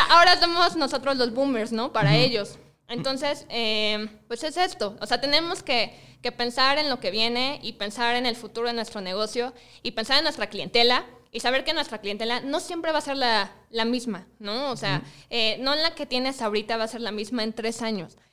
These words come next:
Speaker 1: Entonces, tienes que adelantarte y pensar y evolucionar y prepararte antes de que suceda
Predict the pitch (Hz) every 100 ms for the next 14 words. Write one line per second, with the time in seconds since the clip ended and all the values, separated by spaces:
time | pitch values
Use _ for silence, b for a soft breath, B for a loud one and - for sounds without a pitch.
0 | _ - 254 311 320 330 381 392 262 214
1 | 190 196 254 254 254 269 330 - - 233
2 | 214 202 202 226 247 302 - - 247 240
3 | 226 226 214 214 202 214 285 480 b b
4 | 220 233 226 233 226 254 247 277 285 269
5 | 233 185 202 226 226 233